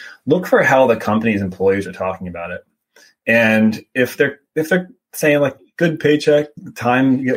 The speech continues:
I get enough time on the clock," or whatever, that's okay. But what you really wanna see is a real fierce debate. And the debate is key. If everyone's just super positive about it,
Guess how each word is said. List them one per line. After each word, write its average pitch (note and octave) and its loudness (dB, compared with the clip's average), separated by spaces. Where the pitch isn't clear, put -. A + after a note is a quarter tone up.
I A#2 2
get C3 -2
enough C3+ 0
time B2+ 0
on C3 0
the B2+ -2
clock," A#2+ 2
or A#2+ 4
whatever, A2+ 4
that's D#3 0
okay. A2+ 2
But A#2+ 0
what D3 -2
you F3 -2
really A3 4
wanna B2 2
see A2+ -2
is G#2+ -4
a G#2 -6
real A2 0
fierce A2 -8
debate. F#2+ -4
And G2+ 0
the B2+ 0
debate A#2 -2
is F#2 -8
key. F#2+ -14
If - -14
everyone's D#3 2
just A2+ -2
super A2 -4
positive G#2 0
about D3 4
it, C#3+ 0